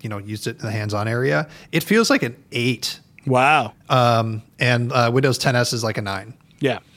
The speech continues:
Speaker 1: But except that Windows ten S has, you know, like, who knows if the apps are any good. <laughs>
Speaker 2: Right. I mean, they're coming at it
Speaker 1: Um,
Speaker 2: from radically different.
Speaker 1: Yeah. I mean, to be clear, like, I wasn't, this isn't quite, like, reality distortion field talking,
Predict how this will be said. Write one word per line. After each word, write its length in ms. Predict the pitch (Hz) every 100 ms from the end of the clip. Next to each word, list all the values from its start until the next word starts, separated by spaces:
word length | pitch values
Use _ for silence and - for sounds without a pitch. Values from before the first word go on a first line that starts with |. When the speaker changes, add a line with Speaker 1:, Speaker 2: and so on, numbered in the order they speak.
| - - _ _
Speaker 1:
But 200 | 190 190
except 280 | 156 - 135
that 80 | 131
Windows 220 | 120 120
ten 140 | 131
S 140 | 117 -
has, 260 | 113 101 - -
you 140 | 120 107
know, 200 | 95 101 -
like, 140 | 107
who 120 | -
knows 220 | 113 104 104
if 80 |
the 80 | 110
apps 220 | 98 95
are 40 | 117
any 100 | 117
good. 220 | - - - - - 143
<laughs> 100 | -
Speaker 2:
Right. 120 | 147
I 40 |
mean, 100 | 147
they're 100 | 156
coming 240 | 143 185 185
at 100 | 123
it 20 |
Speaker 1:
Um, 40 | 120
Speaker 2:
from 220 | 139 117
radically 340 | 131 120 120 110
different. 420 | 113 - 98 - _ _ _
Speaker 1:
Yeah. 200 | 139 104
I 60 | 151
mean, 280 | 160 160 -
to 100 | 196
be 80 | 208
clear, 400 | 208 196 135 131
like, 260 | 127 -
I 40 | 147
wasn't, 340 | 180 180 -
this 160 | 160 208
isn't 240 | 180 156
quite, 200 | - 151
like, 180 | 143 135
reality 480 | 117 113 117 123 117
distortion 560 | 113 - 120 127 151
field 320 | - 151 151
talking, 560 | 147 151 151 175 175 175